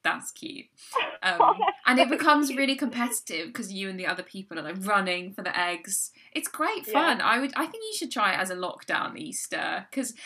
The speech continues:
Speaker 1: I mean,
Speaker 2: Yeah, that does sound good.
Speaker 1: yeah, you and your mum could do one. <laughs>
Speaker 2: <laughs> Yeah, we'll do it for each other. So
Speaker 1: Yeah,
Speaker 2: we're both
Speaker 1: exactly.
Speaker 2: manically running around.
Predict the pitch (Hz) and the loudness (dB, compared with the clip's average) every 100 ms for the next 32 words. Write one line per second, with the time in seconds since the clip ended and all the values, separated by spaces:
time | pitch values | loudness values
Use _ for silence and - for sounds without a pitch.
0 | - 226 240 240 220 196 208 233 208 - | -14 -4 -2 2 4 4 4 -2 -6 -10
1 | 151 - - 190 - - - - 214 202 | -16 -14 -4 -2 0 -4 -12 -10 -8 -6
2 | 185 - - - _ _ - - - - | -4 -6 -8 -12 _ _ -20 -18 -12 -12
3 | - - 254 277 - - 247 - - 294 | -14 -10 -8 -6 -8 -6 -8 -8 -10 -4
4 | - - - - 262 254 269 226 226 226 | 0 0 0 -4 -2 6 6 6 0 0
5 | - 208 202 - 254 277 320 370 330 247 | 4 6 6 -2 -4 8 12 12 12 12
6 | 220 202 214 294 262 196 202 - 220 196 | 12 10 8 4 8 8 6 0 2 4
7 | 196 196 190 196 185 196 | 2 2 0 0 -2 -6